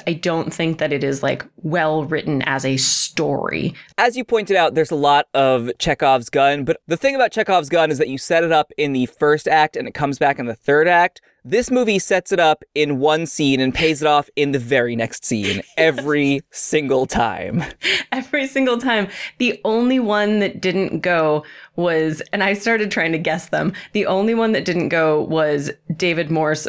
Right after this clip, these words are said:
Speaker 1: putting the gun in his waistband. I was sure he was gonna shoot his dick off.
Speaker 2: <laughs> I mean, David Morse is the one person, like, I'm not sure if she kills him or not. He never
Speaker 1: She
Speaker 2: comes
Speaker 1: doesn't.
Speaker 2: back. Uh,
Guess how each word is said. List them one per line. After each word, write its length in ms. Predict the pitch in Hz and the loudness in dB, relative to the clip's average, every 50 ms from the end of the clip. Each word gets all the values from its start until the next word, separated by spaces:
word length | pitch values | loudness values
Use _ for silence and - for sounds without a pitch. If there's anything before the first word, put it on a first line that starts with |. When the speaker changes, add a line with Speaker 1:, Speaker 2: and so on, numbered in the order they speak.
| - - | -8 -6
Speaker 1:
putting 320 | - 185 170 170 165 156 | -4 -4 -2 0 0 -2
the 60 | 156 | -2
gun 420 | 156 156 156 151 147 147 147 147 - | -2 -2 -2 -2 0 0 0 -2 -2
in 260 | - - 151 143 147 | -2 -2 -2 -2 0
his 380 | 151 156 139 139 139 - - | 0 0 0 -2 -2 -4 -4
waistband. 640 | - - 135 139 139 131 - 123 123 120 131 135 - | -4 -2 -2 -2 -2 -2 -2 -2 -2 -2 -2 -2 -2
I 80 | 151 165 | -4 -4
was 120 | 175 165 | -4 -4
sure 440 | 156 - - - - 180 165 156 156 | -4 -2 -2 -2 0 0 0 0 0
he 140 | 151 160 156 | 0 -2 -2
was 100 | 151 156 | -2 -2
gonna 160 | - 151 143 | -2 -2 -2
shoot 240 | - - - - - | -2 -2 -2 -2 -2
his 140 | 131 131 - | -4 -4 -4
dick 180 | - - - | -6 -4 -4
off. 260 | - - - - - - - - - - | -4 -6 -6 -8 -12 -16 -16 -16 -4 -2
Speaker 2:
<laughs> 1600 | - 240 - - 294 294 - - 339 339 - - - 339 302 - - - 339 302 - _ - 285 - _ - 311 - - _ _ _ | 0 0 2 2 2 0 2 2 2 2 2 2 2 0 0 0 2 2 2 2 2 _ -2 -2 -2 _ -6 -20 -20 -20 _ _ _
I 100 | - 262 | 0 0
mean, 260 | 285 311 311 302 247 - - _ _ _ - | 0 2 0 0 0 -2 -4 _ _ _ -2
David 300 | - 277 285 302 320 285 | 0 2 2 4 2 4
Morse 260 | 285 285 294 285 - | 4 4 4 2 0
is 60 | 294 247 | -4 -4
the 80 | 269 | -2
one 180 | 233 240 240 - | 0 0 0 0
person, 300 | - 254 247 - 226 214 | 0 -2 -2 0 0 2
like, 240 | 214 208 185 - _ _ _ _ _ _ _ | 2 2 0 -2 _ _ _ _ _ _ _
I'm 160 | - 220 233 247 | 0 0 2 4
not 160 | 277 285 - | 2 0 0
sure 160 | - - 269 | 0 0 -2
if 60 | 240 | 0
she 120 | - 254 - | 0 -2 -4
kills 360 | - - 254 262 269 240 - | -2 0 2 2 2 0 0
him 120 | 233 185 | 0 0
or 60 | 160 | 2
not. 320 | 147 139 131 123 123 - 160 | 2 4 4 4 2 0 -2
He 160 | - 208 220 | -2 -2 0
never 220 | 226 240 233 240 | 2 2 2 2
Speaker 1:
She 60 | 233 233 | 2 2
Speaker 2:
comes 100 | 220 226 | 2 2
Speaker 1:
doesn't. 160 | 226 254 - | 0 0 2
Speaker 2:
back. 280 | 220 226 214 180 165 - - | 2 4 4 4 2 0 -4
Uh, 80 | - | -6